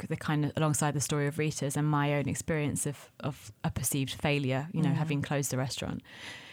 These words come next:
Speaker 1: And, you know, I think <laughs> when I was thinking, when I was on my way here, I was like, "Sh-, I hope I'm not, like, I don't know, I mean, I definitely can't sit here and tell anybody or, or share an, I share a story of, like, how I got rich or how I made it," because,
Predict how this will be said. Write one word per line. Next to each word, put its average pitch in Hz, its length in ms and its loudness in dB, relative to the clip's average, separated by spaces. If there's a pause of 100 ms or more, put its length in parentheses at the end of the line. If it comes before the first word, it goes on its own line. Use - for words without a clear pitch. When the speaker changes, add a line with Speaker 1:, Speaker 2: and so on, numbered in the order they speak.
(260)
Speaker 1:
And, 185 480 4 (560)
you 226 80 6
know, 214 80 8
I 185 60 6
think - 480 2 (180)
<laughs> - 220 2
when 208 100 8
I 202 60 10
was 214 80 8
thinking, 202 420 6
when 196 100 6
I 190 40 8
was 185 100 6
on 202 60 6
my 180 120 6
way 170 120 6
here, 175 80 4
I - 20 6
was 156 100 2
like, - 140 -2
"Sh-, - 180 -4
I - 60 0
hope 208 300 2
I'm 226 120 4
not, 208 240 4
like, 160 360 0 (1000)
I 196 60 2
don't 226 100 6
know, 214 80 8
I 175 180 6
mean, 190 100 6
I 185 120 6
definitely 208 380 4
can't 196 220 4
sit - 180 2
here 185 120 4
and 160 100 4
tell 170 160 4
anybody 165 480 4
or, 117 180 4 (220)
or 117 240 0
share 180 360 6
an, 170 60 6
I 170 300 4
share 190 320 6
a 170 60 6
story 170 400 6
of, 156 100 0
like, 156 160 0
how 226 220 4
I 226 100 6
got 226 240 4
rich 269 380 6
or 175 80 6
how 196 200 6
I 233 120 8
made 269 320 6
it," 160 200 4
because, 202 280 4